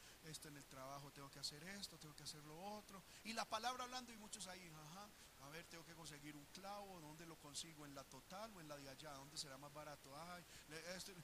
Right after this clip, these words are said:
Y están distraídos por un miserable clavo, hermano, por un alambre, por... Amén, porque la mente anda... Amén.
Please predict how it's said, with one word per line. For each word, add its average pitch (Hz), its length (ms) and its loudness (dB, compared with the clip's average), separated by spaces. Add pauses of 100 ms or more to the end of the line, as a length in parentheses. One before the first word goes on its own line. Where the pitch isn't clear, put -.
(180)
Y 220 80 0
están 262 260 8
distraídos 240 460 10
por 226 180 6
un 226 80 4
miserable 202 540 12
clavo, 208 420 8
hermano, 190 360 8
por 180 200 6
un 196 120 10
alambre, 175 480 12
por... 175 300 10 (3500)
Amén, 208 340 10 (220)
porque 220 240 4
la 190 140 4
mente 233 340 4
anda... 233 340 6 (4000)
Amén. 208 260 6